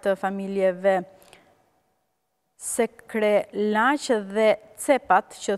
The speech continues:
thuhen se kanë qenë pasur edhe konflikte të mëparshme.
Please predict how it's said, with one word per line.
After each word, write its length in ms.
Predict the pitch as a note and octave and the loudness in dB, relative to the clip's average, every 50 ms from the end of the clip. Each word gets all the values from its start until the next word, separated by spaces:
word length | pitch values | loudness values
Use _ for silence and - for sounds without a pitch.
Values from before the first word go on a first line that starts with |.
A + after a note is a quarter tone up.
| - | -4
thuhen 240 | - B3+ C4+ B3+ B3 | -2 0 0 0 0
se 160 | A#3 - A#3 | -4 -6 -6
kanë 320 | A3+ - A#3 A3+ A3 G#3 - | -4 -4 -4 -6 -6 -6 -6
qenë 340 | - A#3+ B3 A#3+ A#3 A3+ A3 - _ _ _ _ _ _ _ - | -4 -4 -2 -2 -4 -6 -6 -10 _ _ _ _ _ _ _ 2
pasur 560 | A#3 B3 C4 B3+ - - - B3+ B3+ A3+ G3 - | 2 2 2 0 -4 -2 0 2 2 2 0 -4
edhe 440 | - A3+ A#3+ B3 C4 C4 A#3+ B3 A#3+ | -4 -2 0 2 2 0 0 -2 -4
konflikte 580 | A#3+ - A3+ A3+ - - A3+ A#3+ - - A3+ A3 | -2 -2 -4 -4 -4 -6 -8 -8 -4 -4 -4 -4
të 200 | - - C#4 C4 | -2 -2 -2 -2
mëparshme. 840 | A#3 G#3+ G3 - _ - A3 G3 E3+ E3 F3 - - - E3+ D#3+ D#3 | -2 -2 -4 -4 _ 4 4 4 4 2 -4 -10 -12 -10 -8 -8 -8